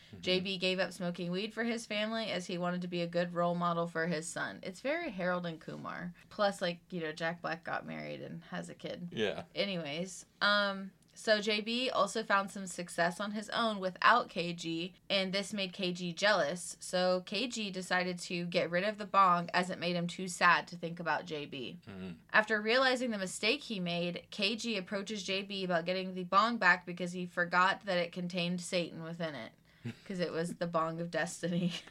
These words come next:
Speaker 2: <laughs> J B agrees to help him, and they go on an adventure to find this bong. They finally find it, but none other than the pizza guy, from the first movie has it and is unwilling to give it back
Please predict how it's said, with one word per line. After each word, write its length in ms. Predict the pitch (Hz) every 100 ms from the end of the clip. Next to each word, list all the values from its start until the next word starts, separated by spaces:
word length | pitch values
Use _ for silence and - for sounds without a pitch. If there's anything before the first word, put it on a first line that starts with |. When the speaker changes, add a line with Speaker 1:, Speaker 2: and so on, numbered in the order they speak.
| -
Speaker 2:
<laughs> 340 | - - - -
J 200 | 226 220
B 180 | 262 269
agrees 300 | 226 247 247
to 100 | 254
help 300 | 226 214 214
him, 340 | 202 185 196 -
and 160 | 185
they 80 | 185
go 180 | 185 190
on 180 | 202 208
an 140 | 214
adventure 460 | 208 202 196 196 180
to 160 | 185
find 280 | 180 175 180
this 160 | 175 170
bong. 420 | 170 160 160 180 - - -
They 100 | 190
finally 480 | 185 202 262 277 294 - -
find 360 | 302 392 320
it, 240 | 185 180 - 180
but 180 | 185 190
none 280 | 208 277
other 520 | - 214 185 175 175 180
than 280 | 180 190 196
the 80 | 185
pizza 460 | 175 247 311 - 180
guy, 480 | 170 151 156 175 - - - -
from 240 | 196 196
the 100 | 180
first 560 | 175 196 214 311 - 226
movie 600 | 180 175 165 160 165 175 - -
has 300 | 180 175 180
it 200 | 175 -
and 160 | 196 190
is 140 | 185 -
unwilling 680 | 180 240 269 226 208 190 185
to 100 | 196
give 220 | 180 180
it 140 | 180 196
back 400 | 202 175 165